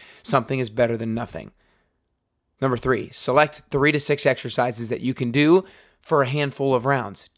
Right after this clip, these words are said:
Don't overemphasize the importance of doing complex movements, squats, push-ups, sit-ups,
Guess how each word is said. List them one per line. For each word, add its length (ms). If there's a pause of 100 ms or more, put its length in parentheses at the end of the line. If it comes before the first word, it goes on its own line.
(160)
Don't 340
overemphasize 1040
the 80
importance 360
of 100
doing 220
complex 600
movements, 460 (120)
squats, 580 (440)
push-ups, 580 (240)
sit-ups, 560